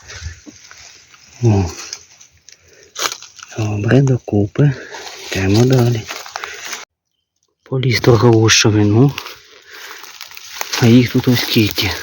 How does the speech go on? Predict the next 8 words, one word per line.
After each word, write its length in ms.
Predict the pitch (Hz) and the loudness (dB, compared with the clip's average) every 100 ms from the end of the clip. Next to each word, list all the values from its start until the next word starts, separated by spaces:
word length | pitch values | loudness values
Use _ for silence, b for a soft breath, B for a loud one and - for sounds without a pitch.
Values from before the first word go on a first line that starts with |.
| - - | -12 -6
бачите. 360 | 117 - - - - - B B B B B B B - - - - - - - - | -4 -4 -6 -10 -18 -20 B B B B B B B -14 -12 -16 -16 -20 -20 -20 -12
А 60 | 113 | -6
її 340 | 110 117 135 | -2 2 4
вже 160 | 139 135 | 4 0
тут 280 | - 139 - | -2 -4 0
пішло 360 | 127 117 127 | 0 2 0
багато. 920 | 127 123 101 101 101 101 101 - 104 90 - _ _ _ _ B B B B - - - - | 2 2 2 0 0 0 -4 -4 -6 -6 -12 _ _ _ _ B B B B -18 -18 -12 -4
О, 220 | 101 | -4